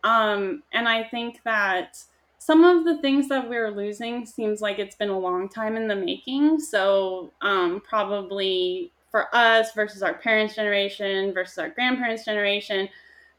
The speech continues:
communities have already started to fall apart, or people have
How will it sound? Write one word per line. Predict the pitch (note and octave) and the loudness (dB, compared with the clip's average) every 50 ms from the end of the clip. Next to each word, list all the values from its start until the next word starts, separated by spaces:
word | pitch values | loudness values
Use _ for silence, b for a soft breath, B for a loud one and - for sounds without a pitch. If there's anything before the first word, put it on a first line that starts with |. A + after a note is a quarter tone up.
| _ | _
communities | - C4+ A#3 A3+ A3+ A3+ A3+ A3 A3 G#3+ G#3+ A#3 A3+ A3+ A3+ A3 G#3+ - | -2 0 0 2 2 2 0 0 -2 -2 -4 -4 -4 -6 -6 -8 -8 -6
have | A3+ G3 G3 F#3+ F#3+ | -2 -2 -2 -2 -4
already | - - G3+ G3+ G3 G3 F#3+ F3+ G3 G#3 A3 | -4 -2 0 2 2 2 0 0 -4 -6 -8
started | A3 - A#3 A3+ A#3 A#3+ A#3 | -6 -4 -4 -2 -2 -4 -8
to | A#3+ | -8
fall | A3+ B3 A#3 A#3 A3+ A3+ | -6 -4 0 0 0 0
apart, | A3+ - B3 A#3 A3+ A3 A3 G#3+ G#3 G3+ | -2 -4 -2 0 2 4 4 4 2 0
or | F#3+ F3+ | -4 -6
people | F#3 - A3 G3+ - G#3 G#3 | -8 -10 -12 -8 -6 -6 -6
have | G3+ G3 G3 F#3+ F#3+ F#3+ | -4 -4 -4 -4 -6 -10